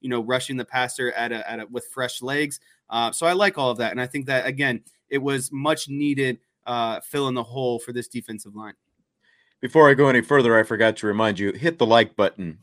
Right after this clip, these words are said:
Speaker 2: if you would, while you're watching live on the YouTube channel. Subscribe, rate, and review. And thanks for being here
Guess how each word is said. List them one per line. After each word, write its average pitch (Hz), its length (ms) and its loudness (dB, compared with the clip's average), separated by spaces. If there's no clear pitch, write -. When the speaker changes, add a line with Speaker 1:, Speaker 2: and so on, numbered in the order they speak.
Speaker 2:
if 104 220 -6
you 95 100 -8
would, 104 560 0
while 92 180 -6
you're 87 240 -8
watching 95 400 -2
live 92 500 0
on 107 140 -8
the 101 80 -6
YouTube 117 460 -4
channel. 104 280 -2
Subscribe, 107 580 0
rate, 104 380 0
and 104 180 -2
review. 104 540 -2
And 87 200 -6
thanks 101 220 -2
for 98 100 -8
being 95 320 -4
here 90 320 -8